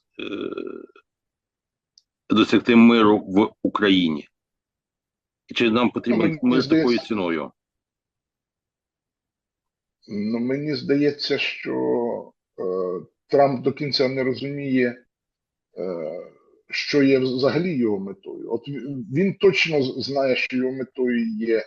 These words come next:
Speaker 2: стати великим президентом, а в розшифровку цього тут уже кожен вигадує, хто що собі, що в голову,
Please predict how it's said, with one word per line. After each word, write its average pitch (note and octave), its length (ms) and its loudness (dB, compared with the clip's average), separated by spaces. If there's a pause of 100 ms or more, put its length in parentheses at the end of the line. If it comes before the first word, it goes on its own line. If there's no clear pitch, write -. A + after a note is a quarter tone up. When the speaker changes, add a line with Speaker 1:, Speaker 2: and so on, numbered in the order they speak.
(400)
Speaker 2:
стати C3+ 380 2
великим B2+ 440 2
президентом, A2 840 -6 (960)
а C3 120 2
в C3 80 2
розшифровку E3+ 680 2
цього F#3 500 -2
тут D3+ 180 -10
уже C#3 200 0 (420)
кожен C#3 340 2
вигадує, B2 680 2 (220)
хто - 260 -6
що A2+ 400 0 (240)
собі, A2 500 -4 (280)
що D3 200 -4
в B2+ 40 0
голову, A2 520 0